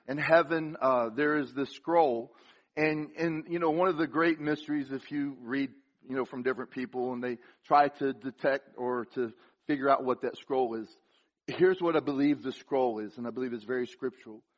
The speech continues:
I believe that this, this scroll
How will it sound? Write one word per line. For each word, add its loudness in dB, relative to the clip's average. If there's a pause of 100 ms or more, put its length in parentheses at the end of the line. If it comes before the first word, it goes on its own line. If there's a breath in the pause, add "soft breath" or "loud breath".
(220)
I 0
believe 0
that -2
this, 2 (520)
this 2
scroll 2